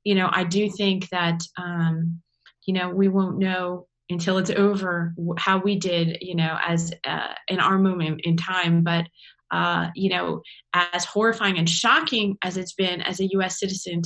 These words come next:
to look at, uh, our own military, uh, blocking young people from, uh,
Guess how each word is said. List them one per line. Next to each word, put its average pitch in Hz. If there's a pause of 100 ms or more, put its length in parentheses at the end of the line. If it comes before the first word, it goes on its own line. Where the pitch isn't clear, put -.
to 175 (400)
look 196
at, 175
uh, 170 (120)
our 180
own 180
military, 175 (460)
uh, 170 (120)
blocking 180
young 180
people 170
from, 165 (440)
uh, 165